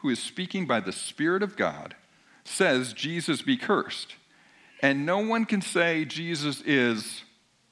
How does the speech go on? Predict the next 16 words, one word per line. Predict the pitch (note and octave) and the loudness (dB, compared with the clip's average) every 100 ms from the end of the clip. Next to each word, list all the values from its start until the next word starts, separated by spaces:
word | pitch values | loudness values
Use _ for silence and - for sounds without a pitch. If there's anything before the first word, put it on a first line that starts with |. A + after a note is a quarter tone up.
| _ _ _ _ - | _ _ _ _ -16
Lord,' | F#2+ D#3 C#3 F#2 C3+ F#3 - _ _ _ _ | -2 0 2 2 0 -4 -12 _ _ _ _
except | A2+ A#2 - F#3 - | -4 -4 -4 -6 -2
by | C3 | -2
the | C3 | -2
Holy | C3+ C#3+ | -6 -8
Spirit." | - - G3 D#3+ - - _ _ _ _ _ _ _ _ | -10 -8 -6 -6 -10 -20 _ _ _ _ _ _ _ _
Like, | G#2 - A2 | -10 -10 0
God | D3+ G3 G#3+ | 2 4 4
himself | G3+ D#3+ - G3 D#3+ - | 2 -2 0 2 2 -2
is | C3 | -6
part | - F#3+ F#3 | 2 2 2
of | C3+ | 2
us | D3+ C#3+ B2 | 2 0 -6
really | A#2+ F3 G3+ G#3 | -4 0 0 0
understanding | E3+ D#3 C#3+ - F3 F3 A#2+ A#2+ B2 - - - | 0 -2 -4 -4 -2 -2 0 0 -2 -8 -16 0
and | C3+ C3 | 2 2